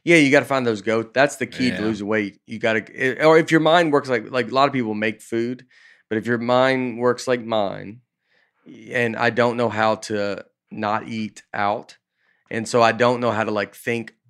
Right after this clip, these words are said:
Speaker 1: I don't know, like, I'm not gonna, I don't know how to cook. So it's like, I just think, "All right, I'm gonna, how do I go? Like, what, what are my go-tos that, like, when I'm, like, in a panic,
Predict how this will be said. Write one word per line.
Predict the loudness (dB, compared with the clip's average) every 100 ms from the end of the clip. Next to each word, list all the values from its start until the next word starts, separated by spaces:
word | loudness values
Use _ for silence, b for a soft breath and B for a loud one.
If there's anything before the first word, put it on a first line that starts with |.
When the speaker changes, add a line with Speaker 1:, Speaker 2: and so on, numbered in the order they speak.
| _ -14
Speaker 1:
I | -4
don't | -2
know, | -2 -4 -4
like, | -4 -4
I'm |
not | -2 -4
gonna, | -6 -10 -10
I | -8
don't | -6
know | -4
how | -6
to |
cook. | -8 -8 -8 -8 _ _ b b
So | b -4
it's | -2
like, | -4
I | 0 0
just | 0 -4 -8
think, | -8 -8 -10 _ _ _ -2
"All | 0
right, | 2
I'm | 0 -2
gonna, | -4 -4 -6 -6
how | 0
do | 2
I | 2
go? | 0 -2 -2 -2
Like, | -4
what, | -4 -4
what | -4 -2
are | 0
my | -2
go-tos | -2 -2 -4 -6 -8 -8 -8
that, | -8
like, | -8 -10 -8
when | -8
I'm, | -8 -6
like, | -8 -10
in | -14
a |
panic, | -14 -10 -6 -6 -8 _